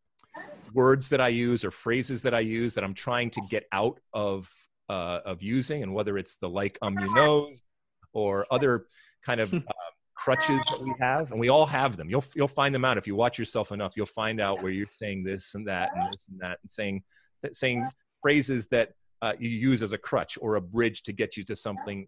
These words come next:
Speaker 1: something else. Sometimes it works, but sometimes you wanna say, "I wanna cut that stuff out." And that's just all about, all about repetition. And the more shows you do, the better off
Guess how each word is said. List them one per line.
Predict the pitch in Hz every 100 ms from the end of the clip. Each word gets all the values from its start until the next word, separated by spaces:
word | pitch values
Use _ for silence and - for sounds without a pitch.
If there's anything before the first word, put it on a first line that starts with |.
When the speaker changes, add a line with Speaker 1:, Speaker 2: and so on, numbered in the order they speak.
| _
Speaker 1:
something | 107 95 92
else. | 98 - - -
Sometimes | - 202 220 190
it | 165
works, | 180 247 - - _ _ 123
but |
sometimes | - 180 180 156 139
you | 143
wanna | 139 131
say, | - 131 120 110 _ _
"I | 113
wanna | 147 113
cut | - 117 -
that | 104
stuff | - 98 90
out." | 104 67 -
And | 104
that's | 131
just | 139 -
all | 123 120
about, | 110 107 101 _
all | 117 117
about | 113 95
repetition. | 98 - 92 95 - 73
And | 80
the | 95
more | 123
shows | 120 - 131 117
you | 117
do, | 135
the | 117
better | 95 110 110
off | 117